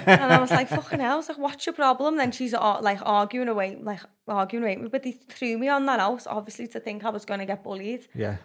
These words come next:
Speaker 1: But I'm not soft. Obviously, if, if you used to be a screw, you're not gonna go in there being fucking scared, are you?
Speaker 2: No.
Speaker 1: What would, what would you be a screw for if you're gonna be in scared of prisoners? You're just, you're people. No, I'm not bothered. So she's having a go and all arguing, whatever.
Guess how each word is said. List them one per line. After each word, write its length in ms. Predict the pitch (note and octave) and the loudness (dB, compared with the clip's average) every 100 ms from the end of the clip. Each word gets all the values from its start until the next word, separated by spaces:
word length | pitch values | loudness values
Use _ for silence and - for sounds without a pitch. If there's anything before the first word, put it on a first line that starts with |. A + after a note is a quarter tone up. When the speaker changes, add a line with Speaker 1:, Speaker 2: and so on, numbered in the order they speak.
| - | -4
Speaker 1:
But 100 | B3 | 0
I'm 80 | B3 | 2
not 220 | C4 C4 | 0 -2
soft. 600 | - G#3+ B3+ - - - _ _ - - | -4 0 0 -2 -20 -20 _ _ -14 -6
Obviously, 440 | A3 A#3 B3+ C4 | -6 -4 -4 0
if, 260 | C4 C4 - | -2 -4 -12
if 160 | A3+ | -6
you 80 | A#3 | -2
used 200 | A3+ - | -4 -4
to 40 | A#3 | -4
be 280 | B3+ A3+ - - _ _ _ - | -2 -4 -10 -20 _ _ _ -18
a 80 | G#3+ | -16
screw, 280 | - G#3 A3 | -10 -8 -6
you're 80 | B3 B3+ | -4 -4
not 100 | B3 | -4
gonna 160 | B3+ | -4
go 160 | B3 A#3 | -2 -4
in 140 | G#3 | -2
there 120 | A3+ B3 | -4 -4
being 200 | B3 A#3+ | -4 -6
fucking 220 | B3 A#3 | -10 -12
scared, 340 | - G#3 A3+ | -10 -8 -6
are 180 | A3 G#3 | -6 -6
you? 140 | A3+ C4 _ _ | -6 -10 _ _
Speaker 2:
No. 320 | A#2 A#2 G#2 - | -14 -14 -14 -6
Speaker 1:
What 200 | A#3+ A3 | -6 -4
would, 240 | B3 A#3+ - | -6 -6 -10
what 240 | G#3 A3+ A#3+ | -2 -2 -2
would 120 | A#3 | -8
you 60 | A3+ | -6
be 140 | A3+ | -4
a 80 | A#3 A#3 - | -6 -8 -20
screw 300 | - A3+ G#3+ | -8 -6 -6
for 400 | A#3 B3 B3 - _ _ | -4 -4 -4 -8 _ _
if 100 | G#3 | -10
you're 60 | G#3+ G#3+ | -6 -6
gonna 160 | G#3 | -6
be 160 | G#3 G#3 | -4 -6
in 200 | F#3+ G3+ - | -6 -10 -12
scared 380 | - - G3 G3 | -20 -12 -10 -10
of 60 | G3+ | -10
prisoners? 460 | G3 F#3+ G#3+ G#3+ - | -10 -8 -10 -10 -12
You're 100 | G#3+ G#3 | -8 -6
just, 260 | G#3 - - _ | -8 -14 -20 _
you're 160 | G#3 A3 | -8 -8
people. 400 | G#3+ F#3 A3+ - _ _ _ _ _ - | -8 -8 -8 -10 _ _ _ _ _ -10
No, 100 | A3+ | -8
I'm 100 | A3 | -4
not 160 | G#3+ G#3 | -6 -4
bothered. 340 | G3 F#3+ A#3 - - - _ | -4 -4 -8 -10 -20 -20 _
So 80 | A3 | -10
she's 260 | - A#3 | -4 0
having 240 | A#3 A3 A#3 | 2 2 2
a 60 | |
go 200 | A3+ A3 G#3+ | 4 4 4
and 80 | G#3 | 2
all 160 | G3+ | 2
arguing, 480 | G3+ G3 G3 G#3 G3+ | 4 2 2 -4 -2
whatever. 480 | F#3+ F3+ E3+ F3+ | 0 0 0 -2